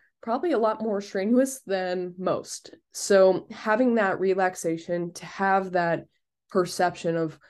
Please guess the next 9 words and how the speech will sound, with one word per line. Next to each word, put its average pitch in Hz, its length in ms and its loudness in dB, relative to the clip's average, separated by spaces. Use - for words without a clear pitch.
"I'm 196 160 0
putting 240 220 2
my 196 180 2
body 165 420 0
under 165 300 -6
this 151 200 -10
stress, - 560 -4
but 165 120 -2
I'm 165 320 -2